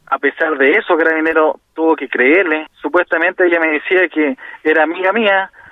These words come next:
pero no tenía ni conocimiento ni cómo me llamaba, entonces yo encuentro que era algo como para perjudicarme, no sé, alguna situación así.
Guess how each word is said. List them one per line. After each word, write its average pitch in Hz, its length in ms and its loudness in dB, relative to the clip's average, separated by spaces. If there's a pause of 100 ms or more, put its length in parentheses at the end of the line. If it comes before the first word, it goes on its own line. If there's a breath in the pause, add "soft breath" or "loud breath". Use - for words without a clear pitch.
(140 loud breath)
pero 151 220 -2
no 156 100 0
tenía 165 300 0
ni 170 100 -2
conocimiento 160 580 -2
ni 160 100 -2
cómo 165 200 0
me 156 140 -2
llamaba, 156 280 2
entonces 143 600 -2
yo 117 300 -2
encuentro 180 520 -2
que 160 140 0
era 160 260 2
algo 160 220 0
como 151 220 0
para 135 300 2
perjudicarme, 127 680 -2
no 120 140 -4
sé, 135 100 -2
alguna 131 300 0
situación 135 360 -2
así. 131 240 -6